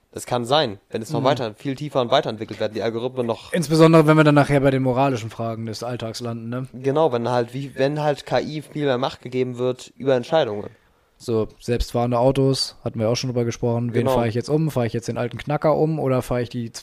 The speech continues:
Speaker 2: die, die Schulkinder um?
Speaker 1: Oder fahre ich in die Wand
Speaker 2: Und
Speaker 1: nebenan
Speaker 2: ja,
Speaker 1: und
Speaker 2: und,
Speaker 1: schütze mich,
Speaker 2: und töt-,
Speaker 1: schütze mich
Speaker 2: und,
Speaker 1: selbst.
Speaker 2: und töte dann meinen Insassen, so.
Speaker 1: Ja, genau, aber tatsächlich, darauf wurde übrigens eine Antwort gegeben von, ähm,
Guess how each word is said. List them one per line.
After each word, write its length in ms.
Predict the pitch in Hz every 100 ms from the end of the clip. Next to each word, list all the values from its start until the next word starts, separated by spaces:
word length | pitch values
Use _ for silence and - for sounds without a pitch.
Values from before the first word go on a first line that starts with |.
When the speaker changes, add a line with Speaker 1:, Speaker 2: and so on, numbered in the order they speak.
| _ _
Speaker 2:
die, 460 | 123 113 110 110 113 _
die 180 | 117 107
Schulkinder 560 | 107 165 160 156 151 143
um? 220 | 143 147 - _ - -
Speaker 1:
Oder 200 | 123 123
fahre 240 | - 123
ich 120 | 120 117
in 120 | 113
die 240 | 113 113
Wand 180 | 131 143
Speaker 2:
Und 60 | 123
Speaker 1:
nebenan 520 | 131 123 131 151 147
Speaker 2:
ja, 240 | 170 165
Speaker 1:
und 240 | 156 151 -
Speaker 2:
und, 0 |
Speaker 1:
schütze 40 |
mich, 120 | 160
Speaker 2:
und 60 | 120
töt-, 180 | 160 156
Speaker 1:
schütze 80 | 151
mich 100 | 117
Speaker 2:
und, 40 |
Speaker 1:
selbst. 240 | 127 123 123
Speaker 2:
und 140 | 147
töte 220 | 147 143
dann 140 | 135 135
meinen 220 | 127 127
Insassen, 540 | 139 147 147 - 143
so. 80 | 135
Speaker 1:
Ja, 180 | 143 170
genau, 180 | 170 160
aber 160 | 139
tatsächlich, 360 | 139 147 175 139
darauf 440 | 139 143 143 127
wurde 140 | 143 135
übrigens 280 | - 127 -
eine 80 |
Antwort 240 | 143 131 120
gegeben 340 | 123 123 120
von, 420 | - 123 120 117 95
ähm, 600 | 120 120 117 110 113